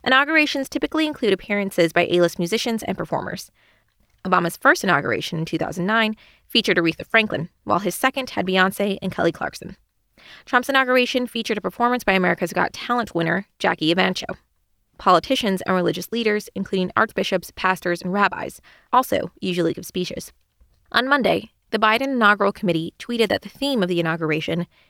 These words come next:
is America United. The president-elect says one of his biggest priorities is working to tackle covid nineteen.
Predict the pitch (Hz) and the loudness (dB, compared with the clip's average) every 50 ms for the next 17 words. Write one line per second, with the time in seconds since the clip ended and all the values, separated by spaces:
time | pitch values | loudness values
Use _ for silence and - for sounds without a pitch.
0 | _ _ - 208 196 196 190 180 185 185 - - 185 185 180 175 165 110 - - | _ _ -2 0 2 4 4 4 2 2 0 -2 -2 -2 0 -2 -2 -4 -6 -8
1 | - - - _ _ _ _ _ _ _ _ _ _ _ _ _ _ _ _ _ | -10 -12 -14 _ _ _ _ _ _ _ _ _ _ _ _ _ _ _ _ _
2 | _ _ _ _ _ _ - - _ - - - 247 247 240 269 294 277 - - | _ _ _ _ _ _ -20 -16 _ -10 -4 -2 -2 0 0 0 -2 -2 0 0
3 | 240 233 220 220 - - - - 196 190 190 196 196 190 190 185 185 175 - - | 2 2 2 0 -2 -4 -2 0 0 0 0 0 0 0 0 0 -2 -2 -2 -2
4 | 240 - 262 - - - 208 202 190 180 180 175 180 175 170 - - 175 - - | -2 -2 -2 -2 0 0 2 2 2 0 0 0 -2 -4 -4 -6 -10 -8 -6 -4
5 | 180 175 208 196 220 - - - 180 160 - 175 160 - - - 170 180 180 160 | -4 -4 -4 -6 -6 -6 -4 -4 -4 -4 -4 -6 -6 -2 0 0 0 0 0 -2
6 | - - - - - - - | -4 -6 -10 -12 -12 -12 -14